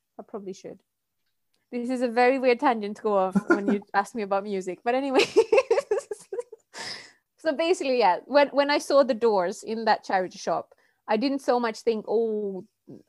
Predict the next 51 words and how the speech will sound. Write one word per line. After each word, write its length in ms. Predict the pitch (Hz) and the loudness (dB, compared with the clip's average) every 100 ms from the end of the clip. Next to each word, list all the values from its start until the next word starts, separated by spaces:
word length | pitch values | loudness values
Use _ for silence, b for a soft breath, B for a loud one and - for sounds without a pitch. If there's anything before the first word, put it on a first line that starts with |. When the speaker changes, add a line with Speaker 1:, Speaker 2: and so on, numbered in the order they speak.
| 185 | -6
Speaker 1:
I'm 160 | 202 | -6
gonna," 360 | 202 196 185 - | -4 -2 -2 -4
you 120 | - | -8
know, 100 | 190 | -8
like, 240 | 160 156 - | -6 -6 -4
it 80 | 220 | -2
was 200 | 240 240 | -2 -2
more 220 | 254 262 | 0 2
of 100 | 233 | 4
like, 200 | 226 214 | 2 2
"I've 160 | 220 208 | 0 0
heard 320 | - 285 277 | 0 0 2
people 280 | 277 220 214 | -2 -2 -2
mention 420 | 196 214 - 175 | -4 -6 -8 -8
this 300 | 156 170 - | -8 -8 -10
and 100 | 190 | -10
it 60 | 196 | -8
seems 260 | 240 220 | -8 -4
like 140 | 220 202 | -4 -4
a 40 | |
big 220 | 180 180 | -8 -8
deal. 240 | 180 170 160 | -8 -6 -6
I 80 | 175 | -6
wanna 260 | 180 185 185 | -6 -8 -8
hear 160 | 185 | -8
what 120 | 170 | -8
it 80 | 160 | -10
is, 160 | 165 _ | -14 _
what's, 240 | 175 170 | -12 -6
what's 160 | 190 202 | -6 -4
all 80 | 196 | -4
the 80 | 185 | -4
fuss 220 | - - | -6 -8
about." 280 | - - - _ _ _ _ _ _ _ _ _ - | -10 -12 -12 _ _ _ _ _ _ _ _ _ -8
And 120 | 214 | -4
when 100 | 226 | -2
it 120 | 240 | -2
came 180 | - 262 | -2 -2
to 100 | 262 | -2
them, 240 | 233 214 180 | 2 2 2
I 100 | 185 | -2
just 180 | 185 196 | -4 -4
loved 240 | 170 - | -4 -2
it. 140 | 151 - _ _ | -8 -8 _ _
And 100 | 185 202 | -8 -6
the 40 | |
same 200 | 214 196 | -4 -6
with 100 | 196 | -6
Aretha 340 | 170 165 175 | -10 -12 -14
Franklin. 460 | - 165 190 - 208 _ | -16 -16 -16 -20 -20 _
So 380 | _ 175 82 | _ -12 -12